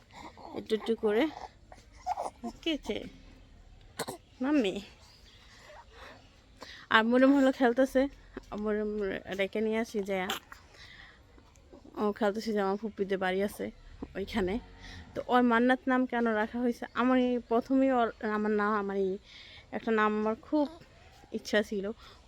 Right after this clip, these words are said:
হুমায়রা রাখা। হুমায়রা হলো আমার চাচাতো বোনের নাম, আহ, বোনের মেয়ের নাম রেখে ফেলছে।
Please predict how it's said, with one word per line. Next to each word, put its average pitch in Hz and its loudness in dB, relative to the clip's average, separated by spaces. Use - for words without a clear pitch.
হুমায়রা 233 4
রাখা। 196 -2
হুমায়রা 214 0
হলো 208 0
আমার 208 -4
চাচাতো 214 -8
বোনের 196 -2
নাম, 196 -6
আহ, - -4
বোনের 214 2
মেয়ের 226 4
নাম 233 2
রেখে 214 -2
ফেলছে। 233 -4